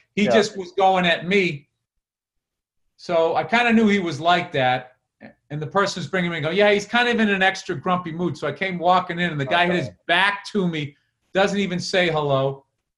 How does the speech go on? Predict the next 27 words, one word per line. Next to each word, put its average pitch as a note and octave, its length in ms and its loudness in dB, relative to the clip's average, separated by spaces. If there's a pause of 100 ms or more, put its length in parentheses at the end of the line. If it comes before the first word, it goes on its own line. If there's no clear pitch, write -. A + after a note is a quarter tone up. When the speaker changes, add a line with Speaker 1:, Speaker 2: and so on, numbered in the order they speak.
(540)
Speaker 1:
And D#3 140 -6
they F3 100 0
got F#3+ 240 0
me F#3+ 120 -2
a F#3 80 2
water, F#3+ 340 4
and D3+ 120 -6
they're D3+ 120 -4
like, D3 120 -12
"Bill, G#3+ 160 0
you F3+ 80 -4
got, F#3 160 -2
we F3+ 60 -8
got F#3 180 2
a F#3 40 0
water. F3+ 300 2
Can E3 180 -10
we," D#3+ 220 -12
the D#3 100 -6
assistant's D3 600 -6
like, C#3+ 120 -8
"Can E3+ 80 -16
we D#3+ 60 -12
get F3+ 240 -6
you F#3+ 60 -4
anything F3+ 320 -8
else?" G3 340 -2